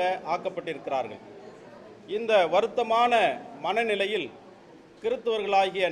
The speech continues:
நாங்கள் தமிழகத்தில் ஏறக்குறைய ஏழு சதவீதத்தை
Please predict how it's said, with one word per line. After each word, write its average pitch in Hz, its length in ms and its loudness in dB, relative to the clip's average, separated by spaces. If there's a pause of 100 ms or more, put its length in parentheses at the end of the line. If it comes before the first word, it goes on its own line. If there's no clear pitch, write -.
(100)
நாங்கள் 208 420 2 (480)
தமிழகத்தில் 185 680 -2 (840)
ஏறக்குறைய 214 500 0 (520)
ஏழு 240 240 4 (180)
சதவீதத்தை 214 640 -2